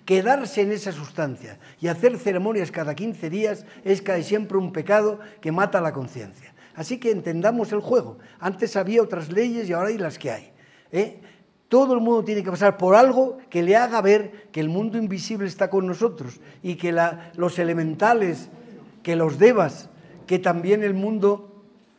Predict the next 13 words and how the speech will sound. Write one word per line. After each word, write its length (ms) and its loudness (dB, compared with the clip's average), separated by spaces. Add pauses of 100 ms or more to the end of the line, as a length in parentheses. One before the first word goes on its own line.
(280)
de 140 2
las 200 4
ninfas, 500 0
de 80 -2
los 200 -6
elfos, 340 -6
existe, 640 -8 (220)
que 100 -8
se 120 -6
puede 260 0
comunicar 720 -2
con 220 -6
los, 120 -16